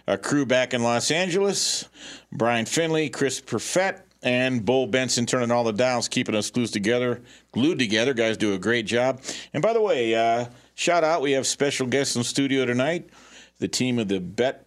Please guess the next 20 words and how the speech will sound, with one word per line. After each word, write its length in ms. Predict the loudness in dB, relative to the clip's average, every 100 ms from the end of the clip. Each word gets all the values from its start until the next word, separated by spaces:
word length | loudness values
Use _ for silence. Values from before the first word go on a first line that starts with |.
| _
Betting 300 | 0 0 0
Predators, 800 | 0 0 2 0 -2 -2 -6 -4
uh, 180 | -4 -4
Chris 300 | -2 -4 -2
Dell, 380 | 0 0 0 -2
J 200 | -2 0
B 140 | -2
Smoove, 560 | -2 -2 0 -2 -2 -2
and 180 | -2
of 80 | -4
course 260 | -2 -2 -2
you 300 | -2 -2 -2
know 240 | -2 -2
their 160 | -2 -4
teammates 480 | -2 -2 -2 -2 -4
with 180 | -6
Dan 240 | -2 -2 -2
Rivera 500 | -2 0 0 -2 -6 -14 -20 -20 -20 -12
and 100 | -6
Sleepy. 560 | -4 -2 -2 -2 -4